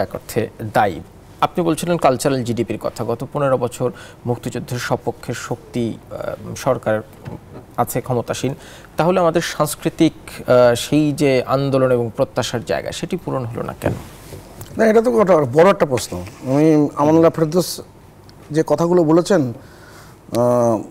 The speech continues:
Speaker 2: অনেকগুলো গুরুত্বপূর্ণ কথা তিনি ফাঁক দিয়ে বলে ফেলেছেন।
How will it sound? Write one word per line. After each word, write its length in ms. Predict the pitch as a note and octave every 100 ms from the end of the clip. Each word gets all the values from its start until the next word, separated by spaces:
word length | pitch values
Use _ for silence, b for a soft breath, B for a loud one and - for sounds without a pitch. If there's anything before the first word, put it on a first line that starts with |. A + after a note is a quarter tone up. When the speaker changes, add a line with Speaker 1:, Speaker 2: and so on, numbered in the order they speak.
| - - - - - - - - - - - E3+
Speaker 2:
অনেকগুলো 300 | A3 F3+ G3
গুরুত্বপূর্ণ 540 | D#3+ D3+ E3 D3 D#3 C#3 -
কথা 200 | C#3+ D3 C#3
তিনি 180 | C3+ A#2+ A2+ - - - -
ফাঁক 140 | - D3 B2
দিয়ে 120 | A#2+
বলে 100 | A2 G2
ফেলেছেন। 280 | G2 -